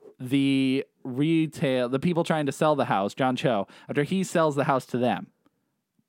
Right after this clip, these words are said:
But, but everybody dies who goes in the house. So the old people are the last, the last remnants, the last people. And so the older people get the Grudge curse. Spoiler, they die. Everyone dies. Um,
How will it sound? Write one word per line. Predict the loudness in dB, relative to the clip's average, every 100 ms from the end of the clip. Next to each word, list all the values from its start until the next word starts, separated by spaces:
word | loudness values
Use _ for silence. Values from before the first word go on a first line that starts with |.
| -6
But, | 0 0 4
but | 4
everybody | 4 2 0 0 2
dies | 2 4 2 0
who | 0
goes | 2 0 0
in |
the | -4
house. | -6 -10 -16 -20 -20 _ -20 -2
So | 0
the | 2
old | 4 4
people | 2 2 4
are | 4
the | 4
last, | 4 4 4 0 -8 -6
the | 0
last | 0 -2 -4
remnants, | -2 -2 -4
the | -4
last | -4 -4
people. | -8 -10 -12 -16 -20 -12 -6
And | -2
so | 2
the | 4
older | 4 4
people | 2 2
get | 0
the | 0
Grudge | 0 -2 -2
curse. | -4 -4 -8 _ _ _ _ _
Spoiler, | -20 -4 -2 0 0
they | -2
die. | -2 -2 -2
Everyone | 0 0 0
dies. | -2 -4 -8 -14 -20 -20 -2
Um, | 2 2